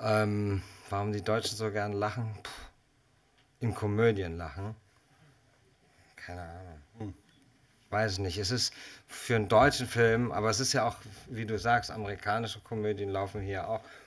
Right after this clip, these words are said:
Speaker 1: teilweise auch französische. Ähm,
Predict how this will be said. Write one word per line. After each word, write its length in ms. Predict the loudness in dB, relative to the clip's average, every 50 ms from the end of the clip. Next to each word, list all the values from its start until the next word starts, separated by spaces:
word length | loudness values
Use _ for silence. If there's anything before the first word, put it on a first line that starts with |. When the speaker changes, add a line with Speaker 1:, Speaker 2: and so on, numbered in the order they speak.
| -20 _ _
Speaker 1:
teilweise 480 | -2 0 0 4 4 4 4 6 4 2
auch 80 | 2
französische. 800 | 0 0 0 2 2 4 4 2 2 4 2 2 2 2 0 -2 -4 -12 -16 -16 -16 -18 -20 -20 -10 -4
Ähm, 560 | -2 0 2 2 4 4 4 4 2 2 0